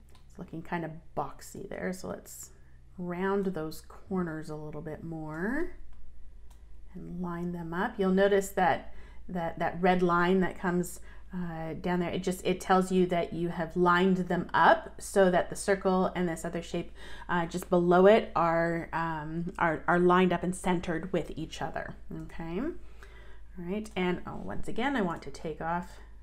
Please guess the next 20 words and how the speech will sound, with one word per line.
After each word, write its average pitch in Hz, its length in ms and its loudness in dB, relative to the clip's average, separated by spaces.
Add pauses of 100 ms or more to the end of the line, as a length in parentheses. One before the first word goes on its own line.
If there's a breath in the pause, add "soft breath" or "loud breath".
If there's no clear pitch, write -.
(140)
that, 160 500 -12 (760 soft breath)
um, 156 280 -10
outline 226 560 4
because 139 320 -8
we - 80 -10
just - 280 -12
want - 300 -8 (180)
the, 151 220 -8 (100)
the 175 120 -8
shape - 500 -10
there. - 300 -10 (320)
Okay, 233 300 -2 (1000 soft breath)
all 320 80 2
right, 311 340 6 (220)
that 294 160 0
looks 359 140 2
good 302 240 2
enough 269 280 4
there. 180 220 6
Now, 226 400 8